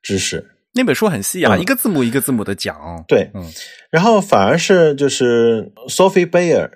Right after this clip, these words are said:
Speaker 1: 她有一本叫《Type Tricks》，非常非常小，看起来像是 handbook，但实际上是一本非常非常好的 guidebook。就是我觉得就是，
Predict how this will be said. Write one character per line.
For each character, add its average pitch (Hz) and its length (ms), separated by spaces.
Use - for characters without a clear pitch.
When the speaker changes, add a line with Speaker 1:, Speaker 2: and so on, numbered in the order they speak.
Speaker 1:
她 151 200
有 139 80
一 143 40
本 110 200
叫 101 180
《Type 160 320
Tricks》， - 580
非 233 200
常 151 180
非 139 140
常 131 120
小， - 380
看 226 280
起 - 120
来 101 140
像 113 200
是 - 100
handbook， 107 560
但 139 160
实 117 100
际 120 60
上 147 100
是 143 120
一 - 20
本 110 100
非 190 140
常 160 140
非 143 100
常 123 100
好 - 260
的 90 100
guidebook。 92 580
就 170 100
是 165 120
我 120 160
觉 101 120
得 135 120
就 151 120
是， 120 440